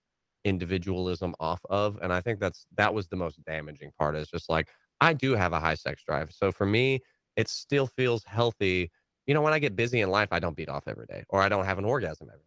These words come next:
day, but when I'm, when I have more downtime and stuff, yeah, sure, I like to enjoy an orgasm a day if I can fit it in, like, if I have one orgasm a day, I don't consider that, like, addicted.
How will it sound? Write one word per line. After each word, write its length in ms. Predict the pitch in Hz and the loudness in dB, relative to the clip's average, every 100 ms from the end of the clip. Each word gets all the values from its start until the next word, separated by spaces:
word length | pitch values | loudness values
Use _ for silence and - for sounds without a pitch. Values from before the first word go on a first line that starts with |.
| _ | _
day, 80 | - | -8
but 120 | - 98 | 0 2
when 120 | 101 | 4
I'm, 340 | 98 95 92 | 2 0 -4
when 140 | 80 98 | -2 0
I 80 | 87 | 0
have 280 | 95 98 | 2 0
more 180 | 92 92 | 0 -2
downtime 600 | 85 82 90 87 92 92 | 0 0 0 0 0 2
and 120 | 92 | -2
stuff, 260 | 90 92 113 - | -2 -2 -2 -4
yeah, 180 | 285 | -6
sure, 240 | 113 - 190 | -4 -4 -2
I 80 | 156 | -2
like 180 | 156 - | -4 -2
to 80 | |
enjoy 280 | 139 101 98 | -2 0 0
an 60 | 104 | 2
orgasm 440 | 98 98 95 92 | 0 0 0 -2
a 40 | 87 | 0
day 100 | 123 | 0
if 100 | 151 | 0
I 60 | |
can 100 | 101 - | -4 -4
fit 100 | 90 | -6
it 100 | 82 | -4
in, 260 | 80 95 127 | -8 -10 -4
like, 200 | 92 92 _ _ _ | -2 -2 _ _ _
if 100 | 123 | 0
I 100 | 165 | 2
have 160 | 175 160 | 2 2
one 160 | 151 | 2
orgasm 420 | 151 143 135 131 120 | 2 2 0 0 0
a 40 | |
day, 140 | 110 120 | 0 0
I 80 | |
don't 100 | 131 | -2
consider 320 | 127 110 110 98 | -4 -6 -2 0
that, 180 | 95 82 | 0 0
like, 240 | 87 82 - - | -2 -4 -6 -6
addicted. 640 | 80 90 95 - - 117 | -4 -4 -6 -10 -14 -14